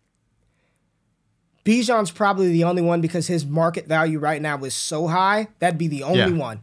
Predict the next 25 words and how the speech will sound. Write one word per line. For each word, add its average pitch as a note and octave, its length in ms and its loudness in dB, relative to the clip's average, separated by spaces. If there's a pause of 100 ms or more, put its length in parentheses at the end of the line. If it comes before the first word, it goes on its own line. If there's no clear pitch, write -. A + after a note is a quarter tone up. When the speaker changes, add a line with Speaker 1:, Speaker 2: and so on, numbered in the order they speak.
(140)
Speaker 1:
from - 340 -6
all G#3 220 6
Speaker 2:
Okay. F3+ 100 0
Speaker 1:
years, D3 280 2
twenty F3+ 260 -2
twenty-three, F3 480 -2
twenty D3+ 200 -6
twenty-four, E3 480 -4
twenty C#3+ 220 -8
twenty-five. C#3+ 520 -6 (380)
I'm D#3 100 -2
not E3+ 160 -2
taking C3 200 -2
Speaker 2:
Okay. B2+ 100 -2
Speaker 1:
any A3 160 0
receiver, F#3 640 -2 (260)
not D3+ 180 -4
taking D#3 260 -4
any G3+ 200 0
running F#3+ 260 0
back E3+ 240 0
outside D3+ 360 -2
of C3 60 -10
Bijan C3 400 -6
Robinson. B2 680 -8